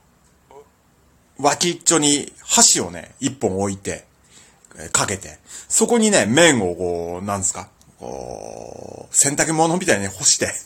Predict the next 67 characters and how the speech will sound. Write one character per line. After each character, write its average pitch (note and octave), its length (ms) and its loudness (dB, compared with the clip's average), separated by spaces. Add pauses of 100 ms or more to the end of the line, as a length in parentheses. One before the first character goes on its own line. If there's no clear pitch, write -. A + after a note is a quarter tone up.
(440)
<laughs> G3 600 -12
は F#2+ 520 2
い、 - 40 -10 (300)
麺 C#3+ 300 4
を G#2 240 4
冷 C3 180 4
ま G#3 120 6
す D#3+ 140 4
っ - 20 -10
て G#2 180 -6
い F#2 200 -2
う F#2 60 -4
作 - 240 0
戦 A2 200 0
取 B2 120 -4
っ - 40 -16
て G#2 80 -6
る F2+ 100 -6
人 - 160 -8
が E2 160 -8
い F2+ 80 -8
ま G2 100 -4
し - 60 0
た G#2+ 80 -2
け E2 80 -10
ど、 D#2+ 180 -16 (480)
あ G#3 220 2
れ、 C#4+ 300 6
ラ G#3 100 6
ー F4+ 140 8
メ G#3+ 120 2
ン - 20 0
食 - 140 -2
っ - 40 -10
て D#3 120 2
る G#2+ 80 2
と A2 80 0
は G2+ 80 2
言 A2+ 80 2
わ A3+ 120 8
な F4 100 6
い F#4 60 4
ん - 20 2
じ E3+ 80 2
ゃ B2 60 4
ね G#2 80 0
え - 20 -4
か F#2 80 -4
な。 F2 400 -8
失 - 160 -2
格 C#4 220 0
に F#4 80 2
し F4+ 100 4
ろ、 D4 100 4
あ - 40 4
ん - 80 -4
な G#2 80 -4
の F2 120 -8
と F2+ 100 -12
思 F2 180 -10
い - 20 -10
ま F#2 100 -8
し - 60 -4
た D#2+ 80 -14
け D#2 60 -14
ど D#2 100 -14
ね。 F2+ 180 -8